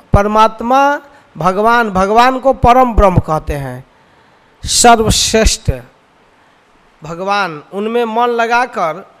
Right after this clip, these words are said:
मनः युञ्जान, मन नियोजित करके निरहंकृति निर्मम, देहात्म बुद्धि से रहित होकर, ममत्वहीन होकर, ममत्व बुद्धि से रहित होकर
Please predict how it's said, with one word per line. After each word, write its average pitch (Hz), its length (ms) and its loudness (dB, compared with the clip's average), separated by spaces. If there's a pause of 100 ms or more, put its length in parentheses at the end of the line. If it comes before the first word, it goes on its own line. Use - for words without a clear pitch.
(400)
मनः 226 340 -2
युञ्जान, 226 580 -2
मन 196 340 -2
नियोजित 226 520 -4
करके 240 360 -4
निरहंकृति 226 1000 -2
निर्मम, 220 760 -2 (1600)
देहात्म 226 600 -2
बुद्धि 240 400 -6
से 247 200 -2
रहित 233 360 -2
होकर, 240 540 4
ममत्वहीन 233 840 2
होकर, 208 680 -2 (3000)
ममत्व 233 540 -2
बुद्धि 226 420 -6
से 240 160 -2
रहित 226 380 -2
होकर 220 640 -4